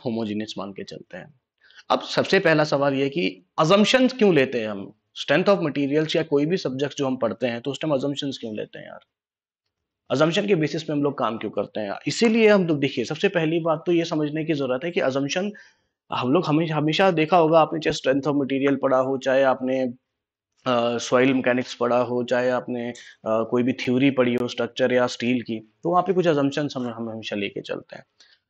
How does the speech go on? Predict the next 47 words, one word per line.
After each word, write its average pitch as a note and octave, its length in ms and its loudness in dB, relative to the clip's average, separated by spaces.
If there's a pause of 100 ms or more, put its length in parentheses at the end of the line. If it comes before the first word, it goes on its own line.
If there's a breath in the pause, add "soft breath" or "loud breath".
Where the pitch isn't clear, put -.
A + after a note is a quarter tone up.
अब G3 80 2
सबसे E3 260 4
पहली A3 280 4
बात G#3 180 2
तो G#3+ 60 0
बेटा G#3 240 4
assumptions C3+ 400 0
क्यों G#2+ 200 -8
लेते G2+ 220 -6
हैं? A#2 60 -2
Assumptions D#3+ 440 2
हम G#3 100 0
लोग F#3+ 140 0
इसलिए F#3 220 0
लेते F3 200 0
हैं F3 80 -8
कि F3+ 120 -6 (140)
कोई D#3+ 240 0
भी E3+ 60 -2
मटेरियल C#3 460 0
जो D#3 120 -2
है E3 60 0
वो E3 180 -2
ideally D3+ 440 2
behave D3 200 -2
नहीं C#3 200 -6
करता A2 400 -10
है। G#2 60 -18 (880 soft breath)
कोई A2+ 120 2
भी D#3+ 80 2
मटेरियल C3+ 420 0
जो E3+ 120 0
ideally D3 500 2
behave D3+ 260 0
हमेशा D#3 280 -2
कभी D3+ 240 0
भी E3+ 120 2
नहीं C#3+ 120 -2
करता A#2 300 -6
है, A#2+ 60 -6
तो D3+ 180 -2
इसीलिए F#3+ 360 0
हम F#3 180 -2
लोग F3+ 180 -2
क्या E3+ 120 2
करते B2+ 320 -4
हैं, B2+ 220 -6